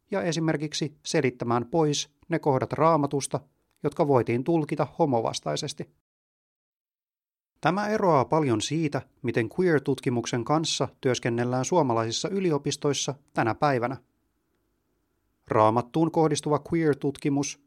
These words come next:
auttaa katsomaan tekstien takaa löytyviä valtarakenteita ja hierarkioita ja purkamaan näitä.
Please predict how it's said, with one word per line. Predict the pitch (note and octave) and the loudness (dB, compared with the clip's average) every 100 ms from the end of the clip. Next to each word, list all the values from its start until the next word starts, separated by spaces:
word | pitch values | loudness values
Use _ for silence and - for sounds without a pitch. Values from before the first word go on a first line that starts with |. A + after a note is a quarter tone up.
| - | -2
auttaa | C#3 - A#2+ A2+ | 0 0 0 2
katsomaan | C#3 C#3 D3 C#3+ C3+ | 0 0 0 0 0
tekstien | D#3+ - B2+ A2 | -2 -2 -2 0
takaa | D#3+ D#3 E3 D#3 C3+ - | 0 0 0 0 -2 -2
löytyviä | E3 C#3+ G#2+ G#2+ | 0 2 2 2
valtarakenteita | A2 E3 E3+ D#3+ D#3+ D3 D3+ D3+ D3 _ _ | 4 4 2 0 0 -2 -2 -2 -6 _ _
ja | A#3 | -8
hierarkioita | D#3+ D#3+ C3 A#2+ C#3+ C3+ C3 B2+ _ _ - | 0 4 4 2 0 0 0 -8 _ _ -10
ja | G#3 | 0
purkamaan | F3+ B2 A#2 G#2 G#2+ A2+ | 2 2 0 0 -2 -4
näitä. | B2+ C#3 | -6 -8